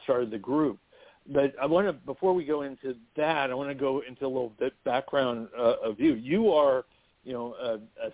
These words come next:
seasoned documentary filmmaker. Um, you know, you've been doing this for twenty-five years, um, and, you know, what, what threw you into documentary films? What, what en-,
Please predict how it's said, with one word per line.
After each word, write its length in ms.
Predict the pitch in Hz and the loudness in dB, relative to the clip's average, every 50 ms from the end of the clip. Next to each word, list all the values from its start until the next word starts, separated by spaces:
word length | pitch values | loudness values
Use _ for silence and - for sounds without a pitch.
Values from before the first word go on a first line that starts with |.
| - _ _ | -12 _ _
seasoned 560 | - 180 202 214 190 127 135 120 113 107 107 110 - - 110 | -4 -2 0 0 0 -2 -4 -4 -4 -6 -10 -12 -8 -2 2
documentary 640 | 123 127 127 - - 131 127 123 123 120 117 104 - - | 2 2 2 0 -4 -6 -4 -2 -2 -2 -4 -4 -2 0
filmmaker. 640 | 151 143 143 123 107 104 - 117 101 95 107 107 _ - - - _ _ - | 0 0 0 -2 -4 -4 -4 -4 -4 -4 -6 -8 _ -16 -20 -20 _ _ 0
Um, 480 | - 117 110 113 113 113 113 113 113 - - | 4 4 6 6 6 4 2 0 -8 -10 -10
you 140 | - 120 117 | -4 0 2
know, 80 | 113 113 | 2 2
you've 240 | 110 113 120 110 | 2 0 0 0
been 400 | - 135 123 117 113 113 110 110 - _ _ _ _ - 107 110 107 104 | 2 2 2 2 0 -4 -6 -8 -10 _ _ _ _ -20 -20 -16 -4 0
doing 280 | 139 151 156 156 147 139 | 2 4 4 4 2 0
this 180 | 131 123 113 - - - | -2 -2 -2 -4 -6 -4
for 140 | 135 117 104 - - | -4 -4 -4 -6 -8
twenty-five 520 | 143 139 139 131 117 - 135 117 117 104 | -6 -6 -4 -4 -4 -2 0 0 0 0
years, 400 | 104 117 117 98 92 107 131 123 _ _ _ _ _ _ _ _ _ _ - | 0 0 0 0 0 0 -2 -2 _ _ _ _ _ _ _ _ _ _ 2
um, 460 | 117 113 107 110 110 110 110 117 123 - _ - | 4 4 4 4 2 0 -2 -6 -10 -14 _ -6
and, 500 | 123 123 123 120 120 120 120 120 123 120 - _ _ _ _ _ _ - | -2 0 0 2 0 0 -2 -4 -8 -10 -14 _ _ _ _ _ _ -4
you 100 | 131 131 | 0 0
know, 100 | 131 123 | 2 2
what, 420 | 117 117 120 139 160 185 - - _ _ _ _ _ _ _ _ _ _ _ | 2 2 2 2 2 2 0 -6 _ _ _ _ _ _ _ _ _ _ _
what 320 | 135 135 147 196 233 220 - 156 131 _ _ - 123 - _ _ | -4 0 0 0 0 -2 -8 -18 -20 _ _ -20 -20 -20 _ _
threw 220 | - 143 151 165 170 | -6 -2 0 0 0
you 200 | 165 165 156 151 | 0 0 -4 -4
into 240 | 143 135 - 135 | -6 -8 -10 -12
documentary 800 | 123 107 123 127 123 123 - - 123 113 117 123 123 120 117 - - | -8 -4 -2 0 0 -2 -2 -6 -8 -6 -6 -6 -4 -6 -8 -8 -8
films? 280 | 117 98 92 101 95 - | -10 -10 -10 -12 -8 -2
What, 240 | 120 120 123 120 - - | 2 2 2 2 0 -2
what 260 | 120 117 123 127 - _ - - | 0 2 2 2 0 _ -16 -12
en-, 220 | 120 117 110 107 | -10 -8 -8 -10